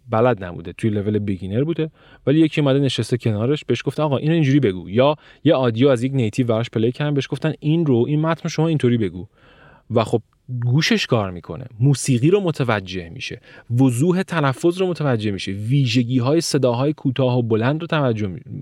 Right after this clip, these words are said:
متوجه می‌شه و می‌دونه اینا چیه و چطور باید ازشون استفاده بکنه. بعد چیکار می‌کنه؟ میاد از اون اس-، ابزارش استفاده می‌کنه و اون آگهی تبلیغاتی رو میگه، در صورتی که این آدم تو لول بیگینر.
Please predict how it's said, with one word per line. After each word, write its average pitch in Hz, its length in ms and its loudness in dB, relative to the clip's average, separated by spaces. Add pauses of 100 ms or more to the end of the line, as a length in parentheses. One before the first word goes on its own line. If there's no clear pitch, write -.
(140)
متوجه 92 480 -2
می‌شه - 240 -12 (500)
و 117 120 4
می‌دونه 139 260 4
اینا 147 220 4
چیه 165 240 2
و 147 100 2
چطور 139 280 2
باید 143 140 4
ازشون 143 420 2 (480)
استفاده 107 500 2
بکنه. - 460 -12
بعد 151 180 4
چیکار 180 260 2
می‌کنه؟ 185 440 0
میاد 139 160 4
از 120 120 2
اون 123 120 2
اس-، - 240 -12 (160)
ابزارش 107 400 0
استفاده 101 400 -4
می‌کنه 175 400 -2 (420)
و 101 80 -2
اون 127 300 2
آگهی 113 320 0
تبلیغاتی 101 520 -2
رو 117 80 2
میگه، 127 340 2
در 107 120 -2
صورتی 104 180 -8
که 127 60 0
این 123 80 2
آدم 110 220 0
تو 113 100 -4
لول 101 220 -2
بیگینر. 95 380 -8